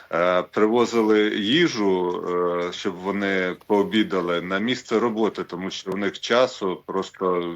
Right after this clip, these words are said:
відлучитися додому, наприклад, перекусити за ці дні не було від слова взагалі. І ці працівники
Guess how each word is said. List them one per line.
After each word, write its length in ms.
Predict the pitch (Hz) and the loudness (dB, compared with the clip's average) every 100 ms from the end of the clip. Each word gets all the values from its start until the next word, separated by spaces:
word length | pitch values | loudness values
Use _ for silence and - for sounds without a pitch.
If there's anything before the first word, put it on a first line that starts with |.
| 82 | -8
відлучитися 800 | 101 95 110 - 110 104 - 95 | -6 -2 -2 0 -2 -2 -4 -4
додому, 440 | 87 95 120 147 113 | -4 0 0 2 0
наприклад, 500 | 95 - 92 95 87 | 0 -2 -6 -4 -6
перекусити 800 | 98 92 101 90 107 92 - 85 - - - - | -4 -4 -4 -8 -6 -6 -4 -6 -6 -16 -16 -16
за 160 | 82 98 | -6 -6
ці 220 | - 113 | -2 -2
дні 240 | 98 117 | 0 -2
не 160 | 117 98 | 0 -2
було 520 | 90 95 107 104 87 | -2 -2 0 0 -2
від 140 | 82 - | -4 -8
слова 360 | 101 98 92 | -4 -2 -2
взагалі. 680 | 85 85 101 101 104 85 73 - 76 78 82 | -4 -4 -2 -2 -4 -4 -6 -8 -10 -6 -6
І 40 | |
ці 220 | 82 117 | -4 -4
працівники 1000 | 110 120 107 120 113 113 113 127 123 113 | -2 0 0 0 0 0 2 2 4 2